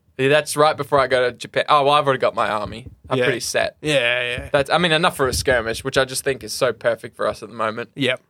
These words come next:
Speaker 1: Small
Speaker 2: definitely.
Speaker 1: force. For those that don't know, skirmish is like, uh, it's Star Wars Legion,
Speaker 2: <laughs>
Speaker 1: uh, but it's five hundred points
Speaker 2: Yep.
Speaker 1: instead of eight hundred points,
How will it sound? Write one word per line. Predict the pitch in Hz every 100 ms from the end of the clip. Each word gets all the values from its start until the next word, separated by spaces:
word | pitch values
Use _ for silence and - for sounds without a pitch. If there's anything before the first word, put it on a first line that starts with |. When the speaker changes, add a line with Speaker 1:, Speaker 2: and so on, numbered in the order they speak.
| _ 156
Speaker 1:
Small | 151
Speaker 2:
definitely. | 147 120 113
Speaker 1:
force. | 135 139 135 - _ - _ -
For | 170
those | 170 147
that | 139
don't | 139 135
know, | 131 123
skirmish | 123 - 135 123 127
is | 120
like, | 113 107 - -
uh, | 117 104 104 -
it's | -
Star | - 151
Wars | 131 113
Legion, | 110 117 139 _ _
Speaker 2:
<laughs> | -
Speaker 1:
uh, | 147 - - 247 - 156 - 123 120
but | 120 127
it's | 120
five | - 139 143 139
hundred | 127 110
points | 120 117 165 - -
Speaker 2:
Yep. | 131 - _ _ -
Speaker 1:
instead | 127 139 123
of | 113 _ - 123
eight | 131
hundred | 135 120 101
points, | - 107 117 - -